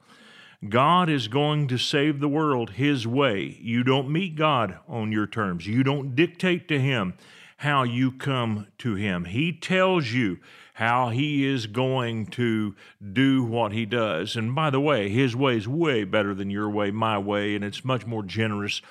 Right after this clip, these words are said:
That's why it's so important that we learn how God moves. He moves through covenant. Now,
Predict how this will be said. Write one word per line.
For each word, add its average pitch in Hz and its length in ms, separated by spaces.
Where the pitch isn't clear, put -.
That's 113 240
why 104 220
it's 104 140
so 113 140
important 101 500
that 104 180
we 107 140
learn 113 320
how 113 240
God 110 340
moves. 139 300
He 101 120
moves 107 540
through 104 400
covenant. 147 680
Now, 139 380